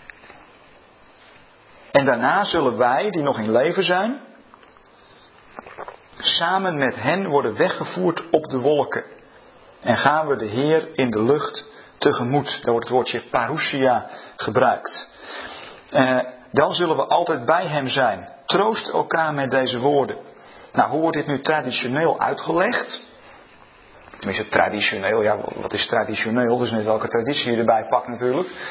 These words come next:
Hè, maar zoals ik het geleerd heb, eh, in de zoeklichtkringen, zeg maar, waar, eh, waar ik een beetje theologisch ben opgevoed.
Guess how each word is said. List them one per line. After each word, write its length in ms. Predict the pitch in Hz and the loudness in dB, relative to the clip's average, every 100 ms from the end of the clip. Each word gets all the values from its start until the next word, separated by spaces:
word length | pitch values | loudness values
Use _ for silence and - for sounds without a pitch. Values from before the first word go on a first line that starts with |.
| - - - | -10 -12 -12
Hè, 220 | - 151 185 | 0 2 4
maar 300 | 143 135 131 | 4 2 0
zoals 380 | 147 156 135 - - - | 0 2 0 -2 -8 -2
ik 160 | 165 | 0
het 200 | 190 202 | 0 0
geleerd 420 | - 196 196 190 | 0 2 4 2
heb, 220 | 185 247 - - - - - - - - - | 2 -4 -8 -16 -18 -16 -14 -14 -14 -16 -16
eh, 260 | - 127 127 | 0 2 2
in 120 | 143 | 0
de 80 | 117 | 2
zoeklichtkringen, 1120 | 117 147 147 170 175 - - 180 180 185 190 | 2 0 2 2 2 -2 0 2 2 0 0
zeg 200 | 151 170 | 0 0
maar, 300 | 156 175 226 | 0 2 2
waar, 200 | 139 131 | 2 0
eh, 140 | - - - - - - - | -2 -8 -12 -14 -18 -18 -6
waar 140 | 120 127 | -2 -2
ik 100 | 143 | 0
een 80 | |
beetje 500 | 143 143 - 139 - | 2 2 0 -2 -2
theologisch 540 | - 139 139 147 143 123 | 0 2 2 0 -2 -2
ben 140 | 139 | 0
opgevoed. 520 | 135 - - 180 233 | 0 -2 -2 -2 -2